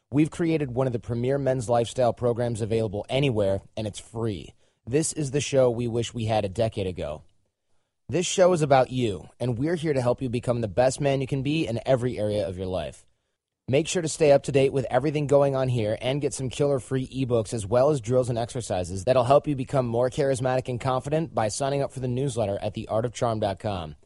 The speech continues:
If you're new to the show but you want to know more about what we teach here at The Art of Charm, listen to The Toolbox at the art of charm podcast dot com slash toolbox. That's where you'll get the fundamentals of dating and attraction, such as body language, eye contact, vocal tonality,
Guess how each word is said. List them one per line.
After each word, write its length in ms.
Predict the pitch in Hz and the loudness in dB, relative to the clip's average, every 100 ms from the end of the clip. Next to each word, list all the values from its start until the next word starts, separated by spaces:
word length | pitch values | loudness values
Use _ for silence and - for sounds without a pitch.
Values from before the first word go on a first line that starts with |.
| _ _ _ | _ _ _
If 140 | 131 139 | -4 0
you're 80 | |
new 200 | 143 143 | 0 2
to 60 | 165 | 0
the 80 | 147 | -2
show 280 | - 143 143 | 0 2 4
but 120 | 131 | 2
you 100 | 117 | 0
want 160 | 123 | 0
to 20 | 117 | 2
know 120 | 110 | 0
more 200 | 110 123 | 2 2
about 240 | 107 107 | 2 0
what 160 | 104 101 | 0 -4
we 80 | 104 | -6
teach 320 | - 160 - | -6 -6 -2
here 140 | 131 | -2
at 180 | 107 107 | 0 -2
The 140 | 107 | -2
Art 100 | 104 | -2
of 80 | 101 | -2
Charm, 360 | - 110 113 123 - _ | -4 -2 -2 -4 -10 _
listen 300 | 123 135 165 | -4 -2 -2
to 80 | 151 | -2
The 140 | 139 | -2
Toolbox 640 | 131 160 143 101 98 98 - | 0 0 2 2 0 -2 -6
at 160 | 101 101 | -6 -4
the 140 | 110 | -6
art 160 | - 120 | 0 0
of 80 | 127 | 2
charm 240 | 147 135 | 0 -2
podcast 540 | 127 123 117 127 123 | 0 -2 0 -2 0
dot 180 | 123 110 | 0 -2
com 320 | - 120 104 | 0 -2 -2
slash 300 | 95 113 101 | -4 -2 -4
toolbox. 580 | - 117 98 82 67 - - _ _ _ - | -4 -4 -2 -4 -8 -12 -20 _ _ _ 0
That's 200 | 135 151 | 0 2
where 120 | 170 | 2
you'll 80 | 151 | 2
get 120 | 135 | 0
the 80 | 135 | -4
fundamentals 560 | - 139 127 120 117 | -2 0 2 0 0
of 120 | 110 104 | -4 0
dating 240 | 113 113 | 0 0
and 100 | 104 | -4
attraction, 480 | 95 117 110 - 107 | -2 -2 -2 -4 -8
such 220 | - - | -6 -8
as 80 | 95 | -6
body 320 | 85 117 120 | 0 2 2
language, 360 | 120 117 113 101 - | 0 0 -2 -4 -2
eye 160 | 107 | -2
contact, 500 | 110 110 107 113 107 | 0 -2 -2 0 0
vocal 300 | 92 110 104 | 0 -4 -4
tonality, 420 | 113 104 104 107 | -6 -4 -2 -2